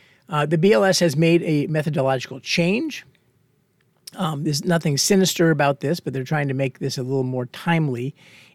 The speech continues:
And in order to make that change, the, um, the adjustment for the next twelve months that we were expecting, the persistent,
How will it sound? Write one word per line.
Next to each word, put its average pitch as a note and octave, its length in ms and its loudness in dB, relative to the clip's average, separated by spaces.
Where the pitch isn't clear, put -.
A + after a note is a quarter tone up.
And C#3+ 320 2
in E3+ 120 -2
order F3 220 4
to E3 60 2
make G#3+ 220 2
that E3 180 0
change, D#3 560 0
the, D3 600 0
um, C#3 440 -2
the D#3 140 0
adjustment E3+ 760 0
for C3+ 800 0
the D3 180 -4
next - 440 -2
twelve F#3+ 280 4
months B2+ 300 -8
that C3+ 80 -2
we C3 140 -2
were B2 100 -4
expecting, B2+ 600 -6
the - 80 -16
persistent, C3 640 -8